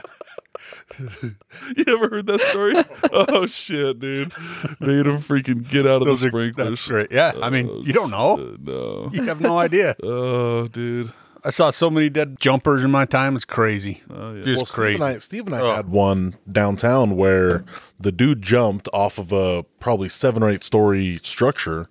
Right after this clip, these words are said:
Speaker 3: And when his head hit, he hit head first.
Speaker 2: Oh.
Speaker 3: When his head hit, the skull sounded like a shot, like a gunshot
Speaker 2: Yeah, yeah,
Speaker 3: going
Speaker 2: yeah.
Speaker 3: off. And so we get all these calls. "Hey, you know,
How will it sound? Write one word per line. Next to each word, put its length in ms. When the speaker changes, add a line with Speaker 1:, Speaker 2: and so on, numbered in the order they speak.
Speaker 3:
And 340
when 180
his 220
head 300
hit, 280
he 140
hit 180
head 220
first. 440
Speaker 2:
Oh. 420
Speaker 3:
When 140
his 140
head 200
hit, 320
the 80
skull 300
sounded 380
like 160
a 60
shot, 460
like 160
a 40
gunshot 400
Speaker 2:
Yeah, 80
yeah, 80
Speaker 3:
going 140
Speaker 2:
yeah. 40
Speaker 3:
off. 200
And 160
so 100
we 180
get 140
all 120
these 180
calls. 540
"Hey, 220
you 200
know, 260